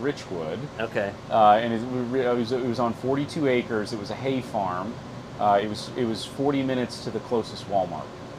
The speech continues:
Speaker 2: Yep, yep.
Speaker 1: Uh,
Speaker 2: I, I grew up on, in country as well.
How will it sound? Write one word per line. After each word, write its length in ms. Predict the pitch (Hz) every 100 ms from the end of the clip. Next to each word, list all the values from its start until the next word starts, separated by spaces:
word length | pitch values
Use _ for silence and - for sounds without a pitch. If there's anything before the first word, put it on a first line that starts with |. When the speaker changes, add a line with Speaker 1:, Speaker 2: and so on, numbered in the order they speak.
| -
Speaker 2:
Yep, 180 | 101 - - - - -
yep. 160 | 101 95
Speaker 1:
Uh, 340 | 104 98 95 92 - - 143
Speaker 2:
I, 80 |
I 20 | 156
grew 200 | 170 160
up 100 | 147
on, 300 | 127 120 110 - -
in 140 | 120 110
country 360 | 123 110 117
as 120 | 107 -
well. 420 | 104 90 92